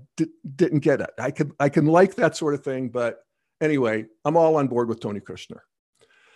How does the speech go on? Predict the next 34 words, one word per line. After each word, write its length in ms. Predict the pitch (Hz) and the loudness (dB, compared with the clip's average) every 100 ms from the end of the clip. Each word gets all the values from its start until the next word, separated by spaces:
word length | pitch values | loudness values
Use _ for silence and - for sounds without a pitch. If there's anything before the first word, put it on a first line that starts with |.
| _ _ _ - | _ _ _ -2
So 240 | - 165 | 4 6
I 140 | 180 | 6
just 500 | 190 240 247 - - | 4 4 2 0 -10
watched 560 | 151 170 165 165 - - | -2 2 2 0 -4 -8
the 140 | 156 | -4
nineteen 420 | 139 147 156 151 139 | -2 -2 -4 -6 -8
sixty-two 600 | - 139 - 123 185 160 | -8 -12 -14 -10 -8 -6
version 480 | 117 104 95 92 - | -6 -6 -10 -14 -12
of 220 | 107 101 | -14 -12
West 160 | 107 - | -14 -10
Side 200 | 98 - | -12 -12
Story. 260 | 113 110 | -12 -10
There's, 260 | 117 123 - | -6 -8 -4
there's 180 | 160 160 | -6 -4
three 200 | 240 202 | -6 -4
versions. 420 | 120 98 87 - | -4 -4 -10 -12
There's 180 | 117 113 | -12 -12
a 80 | 113 _ 139 | -16 _ -6
nineteen 320 | 156 170 185 | -4 -4 -4
fifty-seven 640 | 175 170 147 - 123 123 | -4 -6 -8 -6 -4 -4
play. 560 | 113 131 113 85 107 - _ _ _ _ _ _ - | -6 -8 -8 -12 -14 -20 _ _ _ _ _ _ -6
There's 160 | 135 127 | -2 -2
the 100 | 127 | -2
nineteen 400 | 143 170 175 175 | -2 -2 -2 -6
sixty-two 880 | - 156 - 143 - 139 131 131 127 _ | -4 -8 -8 -14 -6 -4 -4 -6 -12 _
movie 360 | 127 135 131 117 | -4 -2 -2 -4
version 380 | 110 107 110 | -4 -6 -6
with 160 | 107 104 | -8 -4
Natalie 420 | 113 110 117 120 | -4 -4 -4 -8
Wood, 420 | 107 92 78 - _ _ _ _ _ _ _ | -8 -10 -10 -12 _ _ _ _ _ _ _
and 240 | 123 113 | -2 0
it 140 | 123 - | 0 0
won 300 | 131 131 127 | 0 -2 -6
te-, 200 | - | -8